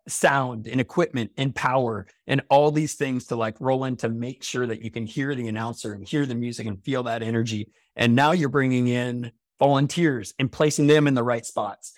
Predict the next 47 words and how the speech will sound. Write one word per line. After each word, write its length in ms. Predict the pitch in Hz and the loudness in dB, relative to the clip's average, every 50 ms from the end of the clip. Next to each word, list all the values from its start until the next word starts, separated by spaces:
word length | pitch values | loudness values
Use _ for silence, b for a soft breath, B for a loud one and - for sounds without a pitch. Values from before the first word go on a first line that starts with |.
| b b b b _ - | b b b b _ -4
And 160 | - 123 127 | 0 2 2
after 260 | 127 143 - - 160 147 | 2 2 0 2 0 2
volunteers, 680 | 131 147 143 139 143 143 139 - 156 160 160 151 131 | 2 2 2 2 2 0 0 0 0 0 0 0 -2
you're 80 | 139 131 | 0 2
bringing 320 | 143 143 143 139 135 135 | 2 2 2 2 0 -2
in 180 | 135 135 135 131 | -2 -4 -4 -2
V 160 | 127 160 151 | 0 2 4
I 120 | 139 139 | 4 2
Ps 440 | 139 - - 160 151 135 123 110 - | 0 -2 -6 -6 -6 -6 -8 -6 -4
or 80 | 120 123 | -2 -2
your 160 | 123 131 131 | 0 2 2
announcer 560 | 127 127 135 135 139 135 - 139 131 131 123 | 2 2 0 0 -2 -2 -2 0 0 0 0
or 320 | - - 120 123 127 127 131 | -2 0 0 2 4 4 4
your, 720 | 127 123 127 127 127 127 127 131 131 127 127 123 113 - | 4 4 4 2 2 2 0 0 -2 -2 -2 -4 -4 -2
uh, 280 | 123 123 123 127 123 131 | -2 -2 -2 -2 -4 -4
national 440 | 135 147 151 151 - - 165 143 | -4 -4 -4 -4 -4 -2 -2 -2
anthem 320 | 143 139 135 - - 139 117 | -2 -2 -4 -4 -6 -8 -8
singer 360 | - - 113 113 104 98 - _ _ _ - | -6 -8 -8 -8 -10 -12 -16 _ _ _ -2
and 100 | 139 147 | 0 2
making 240 | 165 190 185 190 175 | 2 2 2 0 -2
sure 280 | - - 156 123 - _ - | 0 0 -2 -2 -2 _ -6
all 220 | - 160 160 185 | -2 0 2 2
these 180 | 180 165 156 156 | 4 2 2 2
little 140 | 165 156 143 | 0 0 0
pieces 420 | 131 - 165 156 - - 131 120 127 | 0 -2 -8 -8 -8 -10 -12 -12 -12
are 60 | 123 | -10
just 200 | 120 117 - - | -10 -10 -8 -2
ready 380 | 123 120 123 123 120 117 113 | 0 0 2 2 0 -2 -2
at 120 | - 113 - | -4 -4 -4
the 80 | 131 113 | -4 -4
right 260 | 113 120 123 120 120 | -2 -2 -2 -2 -2
moment 380 | 123 120 113 117 117 117 117 - | -2 -2 -2 -4 -6 -10 -12 -10
so 100 | - 127 | -8 -6
that 180 | 113 113 110 110 | -6 -6 -8 -10
at 80 | - _ _ _ _ _ | -12 _ _ _ _ _
seven 400 | - - - 165 151 151 156 139 | -16 -6 0 2 2 4 2 0
fifty-seven 680 | - - 135 - - 139 - - 147 131 131 127 127 127 | 0 -2 -6 -4 -6 -8 -4 0 0 0 2 2 0 -2
A 200 | 123 120 120 117 | 0 0 -2 -2
M, 280 | 120 120 117 120 120 120 | -4 -4 -4 -6 -6 -6
you 120 | - 123 113 | -8 -12 -10
can 140 | - 117 113 | -8 -8 -10
say, 360 | - - 120 113 110 104 - - | -6 -4 -4 -4 -4 -6 -6 -6
"Is 160 | 127 117 - - | -6 -4 0 0
everyone 460 | 127 123 131 135 127 127 127 120 110 | 0 2 2 0 0 0 0 -2 -2
ready 280 | 117 113 110 117 117 113 | -2 -2 -2 -2 -6 -10
to 140 | - - 113 | -10 -10 -12
go? 380 | 110 104 90 85 78 73 _ | -10 -10 -14 -14 -16 -18 _